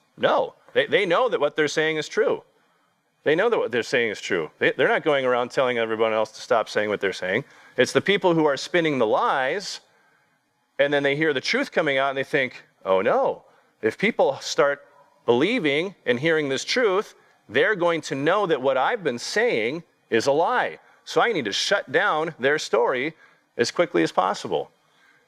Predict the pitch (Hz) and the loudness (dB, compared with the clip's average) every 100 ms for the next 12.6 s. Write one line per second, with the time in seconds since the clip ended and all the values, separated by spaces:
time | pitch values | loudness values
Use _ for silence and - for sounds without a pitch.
0 | _ _ _ - 147 151 113 - 117 117 | _ _ _ -2 0 2 0 0 0 0
1 | 113 82 - _ _ _ - 120 117 113 | 0 -2 -4 _ _ _ 0 2 2 -2
2 | - - 143 123 139 147 131 131 117 - | -8 0 2 4 2 2 0 0 -2 0
3 | 139 139 123 113 117 107 - 110 - 156 | 0 0 0 0 0 -2 0 -2 0 -4
4 | - 170 156 147 - 151 156 - 151 143 | 0 0 0 0 0 0 0 0 0 0
5 | - 143 82 - _ _ _ _ - - | -2 -2 -4 -10 _ _ _ _ -16 -2
6 | 117 120 131 110 135 135 131 123 131 123 | 0 2 0 2 0 0 -2 0 2 0
7 | 127 131 - 143 - 127 123 113 - 131 | -2 -4 -2 -2 0 0 0 -6 -2 0
8 | 123 156 151 143 156 151 - 143 - 131 | 0 0 0 0 0 0 0 -2 0 -4
9 | - - - 135 220 233 247 - 240 220 | -4 -6 -2 2 2 2 0 0 0 0
10 | - 196 170 156 - 233 233 233 _ - | 0 0 0 -2 0 0 0 -4 _ -20
11 | - - 143 170 190 180 175 170 160 156 | -20 -2 0 2 0 -2 0 0 0 -2
12 | - 180 180 185 175 - | 0 0 0 -2 -6 -12